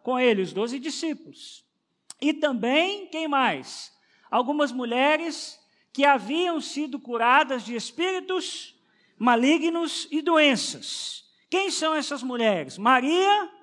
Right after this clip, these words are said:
chamada quem? Madalena, de quem havia saído sete demônios. Quem mais está lá? Joana, mulher de Cusa, administrador da casa de Herodes,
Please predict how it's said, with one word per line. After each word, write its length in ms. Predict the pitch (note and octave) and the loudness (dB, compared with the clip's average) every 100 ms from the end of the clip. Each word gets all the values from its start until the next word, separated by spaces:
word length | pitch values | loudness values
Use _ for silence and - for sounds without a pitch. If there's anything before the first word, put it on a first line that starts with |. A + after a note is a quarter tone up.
| _ _ | _ _
chamada 560 | - - B3+ B3+ D4+ C#4+ | -8 -2 2 4 4 4
quem? 580 | C#4 C4 G#3+ B2+ - _ _ _ | 2 0 0 -4 -10 _ _ _
Madalena, 760 | - B3+ A#3+ G#3+ B3 D#4+ E4+ E4 | 2 4 4 2 2 2 2 2
de 100 | A#3+ | 0
quem 200 | B3+ C4+ | -4 0
havia 340 | C4 G#3+ B3 B3+ | 0 0 0 0
saído 480 | - A3 G#3+ A#3 G3+ | 0 -2 -2 -4 -6
sete 360 | A3 A3+ A3+ | -4 -4 -6
demônios. 920 | G3+ F#3+ A3+ D4+ E4+ E4 - - - _ _ _ _ _ _ | -10 -4 0 0 0 -6 -10 -14 -16 _ _ _ _ _ _
Quem 160 | - F4 | -4 -2
mais 260 | D4+ C#4+ C4 | 0 0 0
está 180 | B3+ | -2
lá? 360 | A#3 G#3 D3+ C3 | 2 2 2 -4
Joana, 920 | C3 A#3+ B3+ B3+ D#4 F4+ F4+ G4 E4+ - _ _ _ _ | -8 0 2 4 4 4 2 0 -2 -10 _ _ _ _
mulher 400 | G#3 C4 C4+ C#4+ | -4 2 2 2
de 120 | B3+ A#3 | 0 -6
Cusa, 680 | - C4+ D#4+ F4+ C#4 D4 A#3+ | -2 2 4 2 2 2 4
administrador 1120 | B3 B3+ C#4+ C#4 C4+ - A#3+ A3 G#3 D#4 E4 | 4 2 -2 -4 -4 -6 -4 -4 -2 2 2
da 160 | C#4+ | 0
casa 340 | A#3+ B3+ B3 A3+ | -2 -2 -2 -4
de 120 | G3 | -6
Herodes, 840 | F#3+ A3 C#4+ C4+ D#4+ - - - | -2 4 4 2 -6 -8 -12 -16